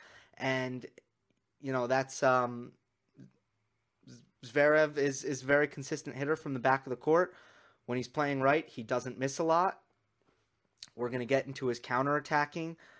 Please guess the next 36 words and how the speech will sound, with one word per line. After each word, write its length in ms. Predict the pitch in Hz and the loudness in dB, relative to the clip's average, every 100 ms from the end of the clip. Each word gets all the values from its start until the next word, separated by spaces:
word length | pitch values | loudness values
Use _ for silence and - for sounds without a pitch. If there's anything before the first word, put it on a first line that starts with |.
| _ | _
later 280 | 143 151 151 | 2 2 2
in 80 | 151 | -2
the 80 | 151 | -4
show. 420 | 139 156 160 180 180 _ _ | -2 2 2 0 -8 _ _
He 160 | - 117 | -12 -10
does 320 | 107 131 143 | -2 -2 -2
have 400 | - 147 147 139 - _ _ _ | 0 2 2 -2 -18 _ _ _
that 240 | 147 143 - | 0 0 -2
first 220 | 156 - | -4 -2
serve 280 | 156 156 151 | 0 0 -2
as 140 | 135 | -6
a 60 | 143 | -2
weapon, 480 | 143 143 180 190 202 _ - | -2 -2 -4 -6 -10 _ -8
which 260 | 123 123 | -6 -4
it 80 | 135 | -4
was 300 | 117 131 139 | 2 2 2
all 200 | 139 131 | 2 0
week, 320 | 117 143 185 - | -2 -8 -10 -8
but 160 | 123 - | -8 -2
Medvedev 600 | 127 135 147 139 139 147 | -2 -2 0 0 0 -4
is 120 | 120 | -12
getting 300 | 127 117 117 | -10 -10 -10
so 460 | - - - 139 147 | -14 -12 -4 -2 -2
many 180 | 147 | -4
returns 480 | 143 135 - 139 139 | -4 -6 -4 -4 -4
in 120 | 131 | -8
play. 360 | 131 139 139 170 _ - _ _ _ _ _ _ _ - | -2 2 2 0 _ -20 _ _ _ _ _ _ _ -10
Essentially, 600 | - 180 220 - 156 147 | 0 2 2 0 0 2
they're 160 | 151 | 2
just 240 | 156 160 - | 0 -4 -2
playing 260 | 165 147 | -2 -2
super 380 | 135 - 175 160 | -4 -4 -2 -2
long 320 | 143 147 151 | 0 2 2
rallies, 500 | 131 143 170 113 - | 2 2 2 -2 -8
these 240 | - 107 - | -12 -12 -8
two 240 | - 95 | -10 -10